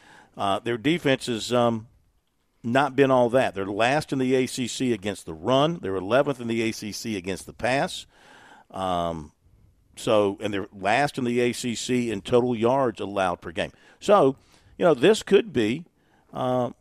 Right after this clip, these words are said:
this could be an opportunity for Clemson's offense,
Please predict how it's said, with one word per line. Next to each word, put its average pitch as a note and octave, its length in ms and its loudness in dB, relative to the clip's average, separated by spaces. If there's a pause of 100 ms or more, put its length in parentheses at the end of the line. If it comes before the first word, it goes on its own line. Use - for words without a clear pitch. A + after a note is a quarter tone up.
(680)
this D3 200 2
could D3 260 2
be C#3 160 6
an B2 80 4
opportunity B2+ 760 0
for A2+ 160 -6
Clemson's C3+ 520 -2
offense, G#2+ 540 2